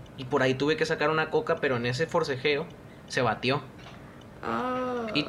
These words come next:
Speaker 1: y tú dices, "Bueno, pues se te batió, nomás tienes cuidado". Se me abrió, o sea, de lo
Speaker 2: Ay.
Speaker 1: que batallé, o sea, se abri-, se rompió la, la de esta,
Speaker 2: <laughs>
Speaker 1: y nomás salió como cuando abres una cerveza por abajo, que sale psh, así.
Speaker 2: Ajá.
Speaker 1: Luego van a decir, "Ah, ya toma cerveza este güey",
Speaker 2: Ujú.
Speaker 1: si escucha mi familia esto.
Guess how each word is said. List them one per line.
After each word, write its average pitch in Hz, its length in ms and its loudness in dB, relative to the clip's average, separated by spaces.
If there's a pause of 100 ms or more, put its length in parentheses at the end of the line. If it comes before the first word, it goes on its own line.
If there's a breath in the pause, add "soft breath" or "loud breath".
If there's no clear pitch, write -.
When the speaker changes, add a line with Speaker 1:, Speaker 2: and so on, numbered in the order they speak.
(140)
Speaker 1:
y 185 120 4
tú 202 160 8
dices, 202 400 8
"Bueno, 208 320 6
pues 160 120 -2
se 156 80 -6
te 139 120 2
batió, 131 340 4
nomás 165 260 4
tienes 180 220 2
cuidado". 147 360 4
Se 147 160 2
me 143 140 6
abrió, 139 440 4 (140)
o 139 120 -2
sea, 285 160 8
de 285 100 8
lo 247 140 8
Speaker 2:
Ay. 226 60 4
Speaker 1:
que 135 160 -2 (140)
batallé, 139 720 4
o 135 100 0
sea, 131 180 0
se 131 180 0
abri-, 120 200 -2
se 127 180 2
rompió 120 400 2
la, 165 180 6 (160)
la 147 80 2
de 147 120 4
esta, 190 260 12
Speaker 2:
<laughs> - 580 0
Speaker 1:
y 147 80 2
nomás 156 320 6
salió 175 220 8
como 190 200 6
cuando 139 260 4
abres 147 200 6
una 170 140 4
cerveza 139 440 4
por 165 100 6
abajo, 160 300 6
que 147 60 0
sale 127 200 4
psh, - 580 4
así. 131 320 2
Speaker 2:
Ajá. 127 100 -6 (1120)
Speaker 1:
Luego 135 320 4
van 147 120 6
a 156 60 8
decir, 131 300 6
"Ah, 233 200 6
ya 214 180 6
toma 247 200 6
cerveza 196 440 2
este 220 180 2
güey", 180 320 8
Speaker 2:
Ujú. 120 80 4
Speaker 1:
si 156 160 -2
escucha 143 340 0
mi 175 80 2
familia 143 400 2
esto. 160 280 0